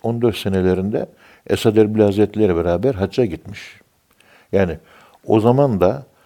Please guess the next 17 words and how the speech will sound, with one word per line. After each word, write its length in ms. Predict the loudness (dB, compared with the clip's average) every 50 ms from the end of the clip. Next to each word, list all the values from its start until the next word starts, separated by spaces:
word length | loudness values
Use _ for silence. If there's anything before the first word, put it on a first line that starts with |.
| _ _ _ _ _ _ _ _ -4
onun 460 | -4 -2 -2 -2 -4 -4 -6 -8 -12 -16 -18 -14
yaşı 560 | -8 -2 0 2 2 0 0 2 2 2 2 2 -2 -14 _ _ _ _ _ _ _ _ _ _ _ _ -12
yirmi 400 | -6 0 2 2 2 2 0 -4
iki, 240 | -4 -4 -4 -6 -6
on 320 | -4 -4 -4 -2 -2 0
beş, 340 | 0 0 0 0 -6 -18 -18 -8
otuz 300 | -4 -4 -4 -4 0 2
yedi 160 | 2 2 2 0
yaşında. 380 | -4 -6 -8 -16 -18 -18 -20 -20 -20 _ _ _ _ _ _ _ _ _ _ _ _ _ _ _ _ _ _ _ _ _ _ _ _ _ _ _ _ _ _ _ _ -8
Bin 140 | -6 -2 0
dokuz 220 | 0 0 0 -2 0
yüz 60 | 0
on 180 | 0 0 2 2
dört 240 | 2 2 2 0 0
veya 180 | 2 2 2
on 240 | 0 -2 -2 0 0
beşte. 380 | -2 -2 -2 -4 -6 -6 -6